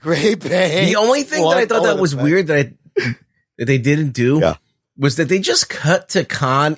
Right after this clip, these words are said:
Speaker 2: in that getup that he's wearing when he takes it off.
Speaker 1: Yeah, yeah.
Speaker 2: They never had a shot of him, like, coming up on them with that, with that getup on.
Speaker 1: I mean, the,
Speaker 2: So
Speaker 1: that
Speaker 2: it kinda,
Speaker 1: mask was
Speaker 2: it makes
Speaker 1: cool.
Speaker 2: him look like an alien or something, right? He looks like a weirdo in, in that thing.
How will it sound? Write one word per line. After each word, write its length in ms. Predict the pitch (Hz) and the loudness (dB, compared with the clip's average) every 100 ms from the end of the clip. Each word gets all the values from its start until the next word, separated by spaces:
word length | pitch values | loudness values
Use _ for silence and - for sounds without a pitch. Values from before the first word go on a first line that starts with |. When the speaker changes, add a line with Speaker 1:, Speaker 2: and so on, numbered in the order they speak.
| - | -4
Speaker 2:
in 260 | 131 143 | 0 2
that 300 | 139 131 110 | 2 0 -2
getup 420 | 113 110 131 147 | 0 2 0 -2
that 120 | 151 147 | -2 0
he's 160 | 139 | 0
wearing 400 | 147 160 170 170 | 0 2 2 2
when 120 | 131 | 2
he 100 | 113 | 0
takes 280 | 98 127 120 | 0 -2 -2
it 100 | 117 | 0
off. 420 | 104 110 180 - _ | 2 2 0 -4 _
Speaker 1:
Yeah, 260 | 147 107 95 _ | 0 0 -2 _
yeah. 360 | 110 135 90 82 _ _ | 0 2 0 -4 _ _
Speaker 2:
They 120 | 165 | -4
never 200 | 185 254 | 0 0
had 160 | 269 269 | 2 0
a 60 | 214 | 0
shot 340 | - 180 202 | 0 0 0
of 80 | 151 | 0
him, 180 | 123 127 | 0 0
like, 340 | 117 104 _ _ _ _ _ _ _ | 0 -2 _ _ _ _ _ _ _
coming 300 | - 156 160 | -2 2 4
up 180 | 160 170 | 2 0
on 160 | 127 117 | 0 2
them 300 | 113 110 110 _ | 2 0 -4 _
with 260 | 123 139 151 | -4 -2 0
that, 180 | 127 117 | -2 2
with 220 | 147 131 | 0 0
that 260 | 117 90 - _ _ | -2 -2 -6 _ _
getup 360 | 90 104 98 - | -2 0 0 -4
on. 500 | 107 135 104 67 57 _ _ _ _ _ | -2 0 0 -4 -12 _ _ _ _ _
Speaker 1:
I 40 | - | -2
mean, 120 | 208 | 0
the, 120 | 185 | 2
Speaker 2:
So 160 | - 170 | 2 0
Speaker 1:
that 140 | 180 | 0
Speaker 2:
it 20 | 143 | 0
kinda, 140 | 131 | 0
Speaker 1:
mask 320 | 127 220 - | 2 2 2
was 160 | 208 - | -2 -2
Speaker 2:
it 100 | 135 | 0
makes 160 | 139 110 | 2 2
Speaker 1:
cool. 80 | |
Speaker 2:
him 60 | 175 | 2
look 100 | 180 | 2
like 140 | 170 | 0
an 80 | 151 | 0
alien 480 | 135 156 196 147 117 | 0 2 2 2 0
or 80 | 107 | 0
something, 420 | - 95 80 87 | 0 -2 -2 -2
right? 180 | 90 113 | 0 0
He 80 | 120 | 0
looks 140 | 120 | 0
like 120 | 127 | -2
a 100 | 110 | -2
weirdo 760 | 98 113 139 156 156 156 160 120 | -2 0 2 2 2 2 0 -2
in, 160 | 127 | -4
in 120 | 117 | 0
that 200 | 143 147 | 0 0
thing. 300 | - 156 165 | 0 0 0